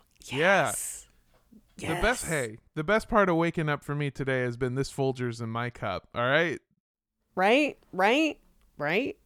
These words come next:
Speaker 2: Except they wouldn't allow you to have cups or any
Speaker 1: Mm-hmm.
Speaker 2: furniture.
Speaker 1: Or coffee. They would just say, "Dr-"
Speaker 2: They had literally, like, empty houses where they were just like, "Sitting in chairs is a luxury."
Speaker 1: Hey, man, that sounds like my childhood. <laughs>
Speaker 2: <laughs>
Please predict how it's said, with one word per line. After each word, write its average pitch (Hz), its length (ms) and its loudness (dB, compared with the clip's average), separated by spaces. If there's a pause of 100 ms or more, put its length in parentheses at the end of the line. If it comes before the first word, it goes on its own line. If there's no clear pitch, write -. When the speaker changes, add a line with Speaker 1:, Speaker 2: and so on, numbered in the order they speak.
(140)
Speaker 2:
Except 208 280 2
they 226 100 8
wouldn't 226 220 6
allow 214 220 6
you 254 120 2
to 226 80 4
have 190 180 0
cups 165 380 2 (120)
or 220 220 4
any 208 160 4
Speaker 1:
Mm-hmm. - 80 -10
Speaker 2:
furniture. 165 520 0
Speaker 1:
Or 170 160 6
coffee. 139 580 0 (100)
They 151 120 4
would 160 120 -2
just 160 200 -6
say, 147 200 0
"Dr-" 143 240 -8 (160)
Speaker 2:
They 240 180 8
had 302 160 8
literally, 294 560 2
like, 269 380 4
empty 220 380 4
houses 170 600 -4
where 220 140 2
they 214 120 6
were 208 140 6
just 208 220 0
like, 196 180 2
"Sitting 285 380 2
in 226 100 6
chairs 208 380 4
is 180 100 -2
a 170 60 0
luxury." 165 420 6
Speaker 1:
Hey, - 560 4
man, 143 420 -2
that 160 220 0
sounds 165 280 0
like 156 180 0
my 139 160 0
childhood. 147 960 2 (1080)
<laughs> - 160 -4 (400)
Speaker 2:
<laughs> 311 80 8